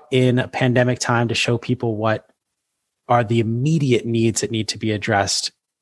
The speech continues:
currently and, and to, again, pivot the way that you did to address the covid nineteen world versus the way that to the traditional Case for Inclusion looks. Um, it, it,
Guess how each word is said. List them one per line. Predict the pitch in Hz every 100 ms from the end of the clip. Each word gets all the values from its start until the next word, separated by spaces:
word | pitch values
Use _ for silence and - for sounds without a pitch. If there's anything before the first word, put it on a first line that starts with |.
| -
currently | - 127 113 110 113 110 107
and, | 104
and | 113 107
to, | - 110 107 -
again, | 113 131 123 107 - - - - _ _ _ -
pivot | - 170 127 -
the | 123
way | 120
that | 113 -
you | 113
did | 98 110 104 101
to | - 113
address | 98 110 104 - - - _ _ _ _ -
the | 127
covid | 131 120 113
nineteen | 113 110 - 127 117
world | 113 113 110 101
versus | 113 107 - 104
the | 113
way | 110
that | 104 101
to | -
the | 104
traditional | - - 117 113 - 117 101
Case | - 120 110
for | - 107
Inclusion | 104 - 120 104 104 107
looks. | 117 107 - - - - - - _ 107
Um, | 101 98 98 _ _ _ _ 123
it, | -
it, | 131